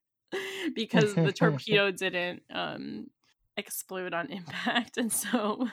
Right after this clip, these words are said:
Speaker 1: <laughs> uh, James Cromwell makes that joke about, like, "Oh, I guess I should give them a refund," or whatever. But, like, just their whole, like, vibe,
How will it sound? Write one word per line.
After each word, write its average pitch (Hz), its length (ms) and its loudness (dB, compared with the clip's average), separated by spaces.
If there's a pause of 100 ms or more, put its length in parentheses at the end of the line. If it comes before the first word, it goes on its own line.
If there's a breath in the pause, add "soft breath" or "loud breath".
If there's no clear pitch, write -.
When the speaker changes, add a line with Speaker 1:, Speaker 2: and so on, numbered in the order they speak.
(120)
Speaker 1:
<laughs> - 880 -18
uh, 175 160 0
James 175 320 -4
Cromwell 175 360 -2
makes 160 260 -6
that 160 180 -6
joke 156 300 -6
about, 160 320 -8
like, 160 320 -8
"Oh, 214 120 2
I 190 100 0
guess 196 200 -4
I 202 60 -6
should 196 180 -8
give 190 140 -8
them 185 160 -10
a 175 60 -8
refund," 175 500 -8
or 180 80 -10
whatever. 214 500 -10
But, - 140 -6
like, 233 240 0 (100)
just 277 360 2
their 226 180 0
whole, 170 500 -4
like, 151 240 -6
vibe, 147 480 -4